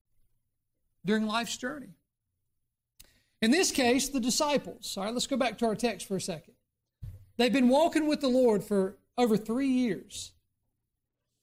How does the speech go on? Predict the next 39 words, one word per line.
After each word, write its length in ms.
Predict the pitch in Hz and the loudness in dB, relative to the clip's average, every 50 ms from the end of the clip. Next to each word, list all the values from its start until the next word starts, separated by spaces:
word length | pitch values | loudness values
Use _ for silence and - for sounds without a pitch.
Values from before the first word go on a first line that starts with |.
| _ _ _ _ - | _ _ _ _ 0
They 160 | 233 254 254 | 2 2 4
have 180 | 247 240 208 165 | 4 2 2 2
seen 320 | - - 269 285 302 302 | 2 2 2 2 4 4
the 80 | 285 285 | 4 4
Lord 300 | 269 269 269 262 247 185 | 4 4 4 4 4 4
heal. 500 | 185 202 208 214 233 247 277 302 294 - _ _ _ - | 4 4 6 4 4 4 2 -2 -8 -14 _ _ _ 0
They 120 | 214 214 | 2 2
have 180 | 202 214 202 - | 4 2 2 0
seen 380 | - - - 262 269 277 277 | -2 -2 0 2 2 2 4
the 100 | 262 254 | 4 4
Lord 460 | 233 226 233 233 226 226 214 202 165 - - _ _ - | 4 6 6 6 6 6 4 2 0 -4 -12 _ _ -2
raise 400 | 170 196 220 233 247 247 - - | 0 2 4 4 4 2 2 2
some 200 | - 240 233 220 | 0 2 0 2
from 180 | - 233 208 190 | 0 2 2 2
the 60 | 190 | 2
dead. 360 | - 190 190 214 247 269 233 | 2 0 0 0 0 0 2
They 80 | 226 214 | 2 2
have 160 | 202 185 - | 2 2 0
seen 240 | - 262 254 262 247 | 2 2 4 4 4
the 80 | 254 | 4
Lord 320 | 240 233 233 226 214 180 160 - _ _ - | 4 4 4 4 4 2 -2 -8 _ _ 0
feed 300 | 247 247 247 - - - | 2 2 2 2 0 -2
thousands. 800 | 220 202 220 247 269 269 208 240 277 285 285 294 - - - _ _ _ _ _ _ _ _ - | -4 -2 0 0 0 0 0 0 -2 -2 -4 -6 -10 -12 -14 _ _ _ _ _ _ _ _ -2
They 180 | 196 269 330 320 | 0 2 2 2
have 120 | 262 - | 2 0
seen 320 | - - 302 320 339 320 | 0 0 0 2 2 2
the 100 | 269 254 | 2 2
Lord 300 | 233 233 277 294 302 262 | 2 2 2 2 2 2
Jesus 480 | 196 214 277 294 285 214 240 233 - - | 0 2 2 2 2 2 0 0 -2 -2
walk 300 | 196 240 254 269 262 - | -2 -2 -2 -2 -2 -2
on 240 | 247 233 208 185 170 | -2 0 0 0 0
water. 480 | 175 226 269 285 233 175 165 - - _ _ _ _ _ - | 0 -2 -2 -2 -6 -8 -10 -14 -16 _ _ _ _ _ -2
They 180 | 185 254 277 269 | 0 0 2 2
have 120 | 247 - | 0 0
seen 300 | - - 277 277 285 269 | 2 2 4 4 4 6
the 80 | 277 262 | 6 6
Lord 340 | 240 254 262 269 254 - | 6 6 6 4 2 0
calm 680 | - - 233 254 277 285 277 247 214 190 170 165 156 151 | -4 -6 -4 -2 0 2 2 2 2 2 0 0 -2 -2
the, 400 | 143 170 170 165 165 160 147 - | -2 0 0 0 0 -2 -4 -8